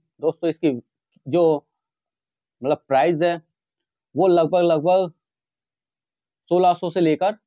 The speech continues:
अठारह सौ के बीच में अप डाउन होती रहती है। जैसे मैंने जब, जब परचेज किया था उस समय इसकी जो प्राइस थी वो सोलह सौ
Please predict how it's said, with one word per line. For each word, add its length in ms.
अठारह 360
सौ 180
के 120
बीच 220
में 200
अप 140
डाउन 320
होती 240
रहती 300
है। 160
जैसे 200
मैंने 260
जब, 160
जब 140
परचेज 360
किया 220
था 180
उस 160
समय 260
इसकी 300
जो 120
प्राइस 340
थी 220
वो 80
सोलह 320
सौ 180